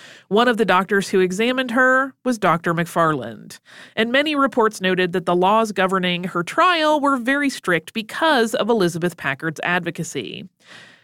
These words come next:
At the same time, this trial revealed that it was still possible for someone to skirt the law to have someone else committed. Mary Todd Lincoln's son informed her of the upcoming trial at the last minute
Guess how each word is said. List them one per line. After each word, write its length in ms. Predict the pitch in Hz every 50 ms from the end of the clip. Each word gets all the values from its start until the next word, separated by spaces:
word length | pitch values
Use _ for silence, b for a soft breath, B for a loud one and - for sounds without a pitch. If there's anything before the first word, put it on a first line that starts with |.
| B B -
At 180 | - 208 240 240
the 100 | 262 240
same 220 | - 262 247 247
time, 380 | 226 240 233 226 226 220 220 202
this 200 | 220 233 233 -
trial 420 | - - 233 226 214 220 220 214
revealed 480 | 208 208 180 202 196 196 202 196 185 170
that 100 | 202 196
it 80 | 180
was 140 | 156 208 208
still 240 | - - 302 320 330
possible 580 | - - - 240 240 214 - 214 196 214 214 202
for 160 | - 226 214
someone 320 | - - 190 185 190 185
to 140 | 185 - 185
skirt 400 | 170 - - - 277 294 294 -
the 80 | 262 240
law 340 | 208 190 175 170 165 170
to 140 | 170 175 185
have 180 | 180 180 175 170
someone 320 | - - 170 165 165 156
else 180 | 151 139 143 -
committed. 600 | - - 165 151 151 143 131 110 110 - 180 175 - _ B B B B B B B _
Mary 320 | - 165 180 180 190 196 196
Todd 280 | - 196 190 185 175
Lincoln's 340 | 175 180 165 185 180 180 175
son 380 | - - 240 240 240 240 233 220
informed 600 | - 214 214 214 - - 269 294 311 320 302 -
her 260 | - 226 208 208 202
of 120 | - 180 170
the 140 | 185 -
upcoming 420 | - 185 - - - 196 190 190 180
trial 380 | - - 185 170 170 165 139
at 80 | 131 175
the 120 | 208 190
last 360 | 165 165 160 160 160 - - -
minute 400 | 233 254 262 226 196 175 147